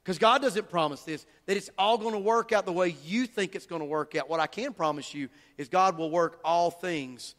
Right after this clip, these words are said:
to those who love Him for His glory and His purpose. And when we surrender to that, when we humble ourselves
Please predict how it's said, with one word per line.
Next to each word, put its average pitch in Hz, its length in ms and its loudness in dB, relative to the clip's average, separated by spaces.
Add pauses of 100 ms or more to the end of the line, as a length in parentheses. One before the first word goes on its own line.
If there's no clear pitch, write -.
(180)
to 139 80 -12
those 165 360 0
who 156 120 -12
love 156 320 0
Him 120 320 -14 (880)
for 139 160 -6
His 147 260 -4
glory 127 540 -4 (300)
and 123 100 -18
His 131 180 -10
purpose. - 680 -18 (680)
And 156 140 -4
when 156 120 -2
we 202 160 2
surrender 220 520 0
to 190 180 -4
that, 180 260 4
when 180 120 -2
we 196 100 2
humble 247 300 2
ourselves 208 420 2